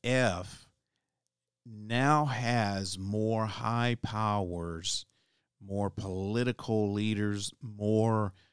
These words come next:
um, wealthy members than the Trilateral Commission or maybe even the Bilderberg Group. So you haven't heard about it because it hasn't been that popular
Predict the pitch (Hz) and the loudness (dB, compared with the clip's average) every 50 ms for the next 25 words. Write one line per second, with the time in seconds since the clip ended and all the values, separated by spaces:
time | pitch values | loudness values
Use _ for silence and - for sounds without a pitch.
0 | _ _ _ _ - 95 90 87 90 92 95 98 - _ _ _ _ _ _ _ | _ _ _ _ -10 -8 -8 -8 -8 -10 -12 -14 -16 _ _ _ _ _ _ _
1 | - 98 90 90 87 95 117 120 120 - - _ - - 117 107 104 98 98 95 | -16 -16 -16 -14 -6 0 2 2 2 0 -2 _ -10 -6 -4 -2 -2 -2 -4 -6
2 | - _ _ _ _ _ - 98 98 110 123 139 143 113 101 90 85 85 90 92 | -8 _ _ _ _ _ -20 -14 -6 0 2 2 2 2 2 0 -2 -4 -6 -4
3 | - - - - - _ _ _ _ _ _ _ _ - 113 107 104 101 98 98 | -4 -4 -6 -6 -12 _ _ _ _ _ _ _ _ -8 -4 -2 -2 -2 -2 -4
4 | 95 - - 107 101 98 92 95 98 104 104 101 95 - - 101 95 92 90 90 | -6 -6 -6 -4 -4 -2 -2 -2 -2 0 -2 -2 -4 -4 -6 -4 -4 -4 -2 -2
5 | - - 98 98 101 - _ _ _ _ _ _ _ _ _ _ _ - 98 92 | -2 -2 -2 -4 -6 -8 _ _ _ _ _ _ _ _ _ _ _ -10 -8 -6
6 | 92 95 95 107 104 95 98 104 101 95 92 87 95 90 95 123 135 135 101 95 | -4 -4 -4 -4 -4 -6 -6 -6 -6 -6 -6 -6 -6 -4 -2 -2 -2 -2 -4 -4
7 | 90 87 85 85 85 - - 87 85 - _ _ _ _ _ _ _ _ - - | -6 -8 -8 -10 -14 -18 -20 -20 -20 -20 _ _ _ _ _ _ _ _ -6 -2
8 | - 113 107 107 107 101 - - - - - _ _ _ _ - 107 104 104 117 | 0 0 2 2 0 -2 -4 -10 -20 -20 -20 _ _ _ _ -6 -4 -2 -2 0
9 | 120 127 127 131 113 98 98 107 117 131 139 135 120 92 98 101 98 98 98 101 | 0 0 0 0 -2 -4 -2 0 2 2 2 2 0 0 0 2 2 2 0 -2
10 | 101 - - 127 101 98 - - 107 101 92 101 104 101 104 107 101 101 95 95 | -4 -6 -10 -12 -12 -10 -6 -4 -4 -4 -4 -4 -6 -4 -4 -4 -4 -4 -6 -6
11 | 98 104 101 98 95 92 92 90 - - - - 120 131 139 139 139 - 107 95 | -6 -4 -4 -4 -4 -6 -6 -10 -10 -12 -8 -6 -4 -2 -2 -2 -2 -2 -4 -6
12 | 92 85 85 87 87 87 | -6 -6 -8 -10 -10 -12